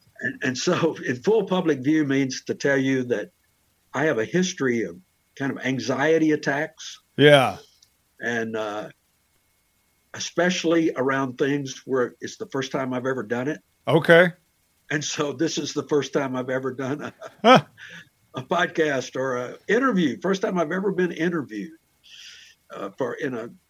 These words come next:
Speaker 1: you know, an audio interview. So I put something on Facebook today. I said, "S-, no telling how many times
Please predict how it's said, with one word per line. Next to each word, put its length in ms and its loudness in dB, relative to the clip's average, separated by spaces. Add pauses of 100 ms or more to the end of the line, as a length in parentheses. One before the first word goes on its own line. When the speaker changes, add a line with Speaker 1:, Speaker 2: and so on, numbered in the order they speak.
(440)
Speaker 1:
you 120 -10
know, 120 -8
an 60 -10
audio 500 0
interview. 500 -10 (840)
So 400 -10 (120)
I 40 -14
put 220 -2
something 260 -4
on 140 -8
Facebook 520 -8
today. 280 -10
I 40 -10
said, 260 -18 (800)
"S-, 200 -18 (280)
no 140 0
telling 280 0
how 220 -2
many 180 0
times 340 -4